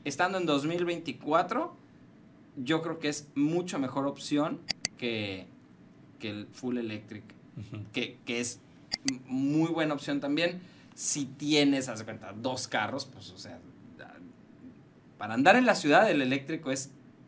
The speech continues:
Speaker 1: increíblemente conveniente, pero si necesitas salir a carretera, o como bien dices tú, ni siquiera ir muy lejos, o sea, ir a Los Mochis o ir a Mazatlán, ya vas con el Jesús en la boca,
Speaker 2: Sí.
Speaker 1: porque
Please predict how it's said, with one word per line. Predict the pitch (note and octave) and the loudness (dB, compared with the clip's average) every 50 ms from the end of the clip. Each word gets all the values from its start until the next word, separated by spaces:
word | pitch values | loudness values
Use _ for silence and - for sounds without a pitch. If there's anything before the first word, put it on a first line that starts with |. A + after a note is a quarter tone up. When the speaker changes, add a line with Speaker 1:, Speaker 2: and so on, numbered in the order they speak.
| - - | -14 -10
Speaker 1:
increíblemente | A#2+ A2+ A2+ A2 A2 A2 A2+ A#2 A#2 A#2+ A#2+ A#2+ A#2+ A2+ A2+ B2+ B2+ - | -8 -8 -8 -8 -8 -6 -4 -4 -4 -4 -6 -6 -8 -8 -8 -8 -10 -8
conveniente, | - C3 B2+ C#3 D3+ F3 F#3 F3+ E3+ E3 - F3 F#3+ - - - - - - - - - - | -6 -4 -2 -2 0 2 2 2 2 2 0 -2 -6 -6 -8 -16 -20 -20 -20 -20 -12 -2 2
pero | D3 C3+ C3+ B2+ | 4 4 4 4
si | B2+ - C3+ C3+ | 2 2 2 4
necesitas | C3+ C3 B2+ C3 C3 A#2+ C3+ D3+ C#3+ - F3 F3+ - - | 4 4 2 0 -4 -6 -6 -4 -4 -2 -4 -4 -4 -8
salir | - - - B2 A#2 B2 C3+ D3 | -6 -4 -2 -2 -2 -2 -2 -2
a | D3 - | -2 -2
carretera, | C#3+ B2+ B2 - B2+ A#2 A2 | -4 -6 -6 -6 -6 -6 -6
o | A2 | -6
como | - A#2+ A2+ A2+ | -8 -8 -8 -4
bien | A2+ C3 C#3+ D3+ | -2 0 0 0
dices | D#3+ D#3 C#3 - | -2 -4 -6 -6
tú, | - B2 - - - - - - | -6 -6 -6 -8 -14 -18 -10 -6
ni | C3 B2 | -4 -4
siquiera | B2+ B2+ B2+ C#3 D3+ F#3+ | -2 0 2 4 4 4
ir | A3+ A3+ | 4 2
muy | F#3 F3+ E3+ | 2 2 2
lejos, | C#3+ C#3 E3 F3+ - - G2 F#2+ | 4 2 2 0 -2 -6 -10 -12
o | F#2+ | -12
sea, | G#2 G#2+ | -8 -4
ir | C3 | -2
a | F#3 | 0
Los | G#3+ F3+ C#3 A#2+ | 0 0 0 0
Mochis | A#2+ A#2+ C3+ D#3+ - E3 B2+ A#2 | 0 0 0 0 -2 -4 -4 -2
o | B2+ | -2
ir | C#3+ | 0
a | F3 | 0
Mazatlán, | F#3+ E3+ - - A2 A2+ A#2+ C#3 E3 E3 | -2 -2 -4 -4 -4 -4 -2 -2 -2 0
ya | D3 C#3 C#3 | 0 0 0
vas | C3+ C#3+ D3+ - - | 0 -2 -4 -4 -6
con | - D#3+ D3 B2+ | -8 -6 -4 -4
el | A2+ A2 G#2+ | -4 -6 -8
Jesús | - C3 B2 C3+ B2 - | -10 -10 -10 -8 -8 -6
en | C3+ B2 | -4 -4
la | A2+ A#2 | -2 -2
boca, | C3 - G3+ G3 - - - D3+ | 2 4 4 4 2 -2 -6 -4
Speaker 2:
Sí. | C#3 - C#3 | -2 0 0
Speaker 1:
porque | C3 G#2+ - B2 A#2 G#2 | 0 0 -2 -6 -8 -8